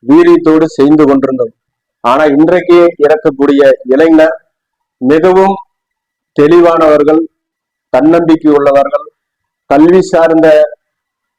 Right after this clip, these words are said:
இளைஞர்கள், இன்றைக்கு உலக அறிந்த இளைஞர்களாக இருக்கிறார்கள்.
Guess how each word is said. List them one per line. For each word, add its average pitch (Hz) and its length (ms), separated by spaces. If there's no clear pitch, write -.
இளைஞர்கள், 156 760
இன்றைக்கு 156 720
உலக 170 480
அறிந்த 156 520
இளைஞர்களாக 147 720
இருக்கிறார்கள். - 640